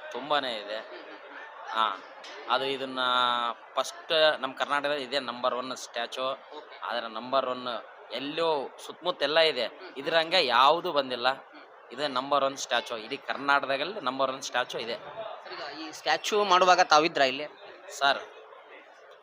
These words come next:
Speaker 1: ಸ್ಟಾರ್ಟಿಂಗ್ಲಿದ್ದ ಹಿಡ್ದು ಎಂಡಿಂಗ್ ತನಕ ಇಲ್ಲೇ ಇರೋದು ಸರ್, ನಮ್ಮ ಇದೇ ಹೋಟ್ಲಲ್ಲೇ ಇರೋದು.
Speaker 2: ಅಂದ್ರೆ ಈ ಪು-, ಪುತ್ಥಳಿ ಅಪೋಸಿಟ್ ನಿಮ್ಮ ಹೋಟೆಲ್ ಇರೋದ್ರಿಂದ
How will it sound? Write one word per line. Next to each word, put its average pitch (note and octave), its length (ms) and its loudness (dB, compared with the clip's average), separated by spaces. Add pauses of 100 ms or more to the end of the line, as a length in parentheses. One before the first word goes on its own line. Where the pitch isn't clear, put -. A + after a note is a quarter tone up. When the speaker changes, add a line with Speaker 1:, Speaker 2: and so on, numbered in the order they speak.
Speaker 1:
ಸ್ಟಾರ್ಟಿಂಗ್ಲಿದ್ದ E3+ 760 2
ಹಿಡ್ದು C#3 380 -2
ಎಂಡಿಂಗ್ D3 380 -4
ತನಕ D3 180 -6
ಇಲ್ಲೇ C3 260 -4
ಇರೋದು G#2+ 200 -6
ಸರ್, - 180 -16 (640)
ನಮ್ಮ A2 220 -6
ಇದೇ A2+ 260 -2
ಹೋಟ್ಲಲ್ಲೇ A#2+ 480 -2
ಇರೋದು. G2 260 -8 (1160)
Speaker 2:
ಅಂದ್ರೆ F3+ 420 -12 (120)
ಈ D3 40 -14
ಪು-, - 260 -8
ಪುತ್ಥಳಿ G#3 320 -2
ಅಪೋಸಿಟ್ G3 500 0
ನಿಮ್ಮ E3+ 240 -2
ಹೋಟೆಲ್ D3+ 320 -2
ಇರೋದ್ರಿಂದ C3 420 -6